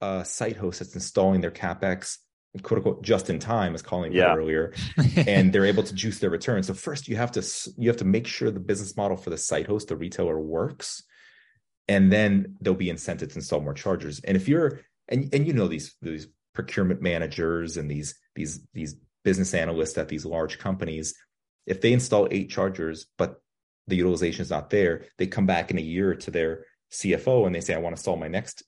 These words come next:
Speaker 1: bank of chargers," the answer is a big fat no.
Speaker 3: Yeah.
Speaker 2: Yeah.
Speaker 1: But if they installed one or two and said, "I'm maxed out on utilization, this thing's generating fifteen to twenty percent I R R, I need to install another two to three stations," that C F O immediately says yes.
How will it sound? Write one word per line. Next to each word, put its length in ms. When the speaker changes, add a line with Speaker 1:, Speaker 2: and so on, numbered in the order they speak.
Speaker 1:
bank 220
of 80
chargers," 460
the 100
answer 180
is 60
a 60
big 180
fat 240
no. 380
Speaker 3:
Yeah. 300
Speaker 2:
Yeah. 120
Speaker 1:
But 260
if 160
they 100
installed 340
one 760
or 200
two 680
and 140
said, 360
"I'm 240
maxed 320
out 120
on 100
utilization, 720
this 160
thing's 160
generating 380
fifteen 380
to 80
twenty 300
percent 360
I 140
R 160
R, 320
I 100
need 180
to 60
install 360
another 220
two 200
to 60
three 260
stations," 540
that 160
C 120
F 120
O 240
immediately 720
says 260
yes. 400